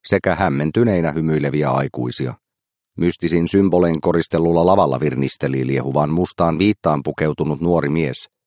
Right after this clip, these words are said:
jonka kasvot oli maskerattu valkoisiksi. Muutama punainen lamppu valaisi häntä altapäin. "Pian saatte katsoa kauhua silmästä silmään", mies huusi venyttäen sanoja. "Haa,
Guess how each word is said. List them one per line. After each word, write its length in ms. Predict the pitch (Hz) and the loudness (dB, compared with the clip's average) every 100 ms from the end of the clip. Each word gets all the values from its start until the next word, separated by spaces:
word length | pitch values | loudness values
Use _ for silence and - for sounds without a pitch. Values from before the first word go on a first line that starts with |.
| - | -2
jonka 240 | 90 90 - | 0 0 0
kasvot 400 | 101 104 71 64 | 0 0 -4 -4
oli 160 | 67 65 | -4 -4
maskerattu 640 | 69 - 69 - - 80 | -4 -4 -6 -4 -2 0
valkoisiksi. 760 | 87 65 58 53 - - - - _ _ _ - | 2 0 -6 -8 -10 -14 -14 -14 _ _ _ -6
Muutama 380 | 71 71 73 69 - | -4 -2 0 -2 0
punainen 480 | 85 80 76 76 | 0 2 0 2
lamppu 380 | 82 90 - 69 | 2 2 0 -2
valaisi 380 | 73 71 67 65 | 2 2 0 -4
häntä 260 | 65 64 71 | -6 -2 0
altapäin. 640 | 73 - - 60 57 110 _ _ _ _ _ _ _ _ _ - | -2 -4 -6 -6 -8 -12 _ _ _ _ _ _ _ _ _ 0
"Pian 240 | 98 87 - | 2 2 0
saatte 280 | 73 - - | -4 -4 -4
katsoa 380 | 80 - 82 69 | -4 -2 -4 0
kauhua 540 | 78 90 80 - 60 - _ | 4 4 2 -2 -8 -8 _
silmästä 520 | - 92 120 131 - - | -2 -2 -2 -8 -10 -6
silmään", 680 | 143 120 107 104 101 101 - _ _ _ - | -4 -4 -6 -8 -12 -16 -20 _ _ _ -4
mies 280 | 73 69 - | -2 -2 -2
huusi 300 | 73 69 67 | -4 -2 -2
venyttäen 480 | 73 65 - 67 | -2 -2 -4 -4
sanoja. 420 | 64 76 60 52 - _ _ _ _ _ | -2 -2 -2 -6 -10 _ _ _ _ _
"Haa, 1200 | - 110 110 113 113 113 107 107 101 98 101 | -10 -6 -4 -4 -4 -4 -6 -6 -8 -10 -12